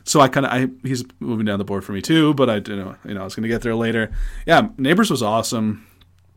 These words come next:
Hundred seventy-one yards, touchdown. Uh, it was just all against <laughs> Malachi Moore, it kinda felt like. Which, I mean, s-, to L S U's credit, they know what Bama's got on the outside. Let's, let's,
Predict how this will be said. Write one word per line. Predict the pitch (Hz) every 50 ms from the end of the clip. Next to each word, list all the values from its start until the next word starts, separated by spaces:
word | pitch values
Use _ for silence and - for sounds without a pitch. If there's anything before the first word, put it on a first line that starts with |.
| _ - - -
Hundred | 110 120 127 127
seventy-one | - 131 117 117 113 113 107
yards, | 104 101 101 101 104 98 - -
touchdown. | - - 98 101 - - - 98 95 98 101 101 101 - - - - - - - _ _
Uh, | - 101 98 98 98 101 -
it | 120
was | 127 135
just | 135 127 -
all | - 104 104 110 120 131 120
against | 107 101 104 87 - 131
<laughs> | - -
Malachi | 220 190 - - - 262 - - -
Moore, | - 175 165 185
it | 196 202 196 -
kinda | 170 160 156 135
felt | - - 170 147 143
like. | 160 147 139 139 131 - - - - - - - - -
Which, | 175 170 -
I | 202
mean, | 202 190
s-, | 170 - - - - -
to | - 185 180 170
L | 165 180
S | 180 180
U's | 175 139 127 123
credit, | - - 127 143 147 117
they | - 117 110
know | 113 127 131
what | 131 123 - - - _ -
Bama's | - 123 117 120 107
got | 117 117
on | 113 110
the | 107 107
outside. | 117 127 127 - 107 98 101 101
Let's, | 104 104 101 - -
let's, | 110 101 -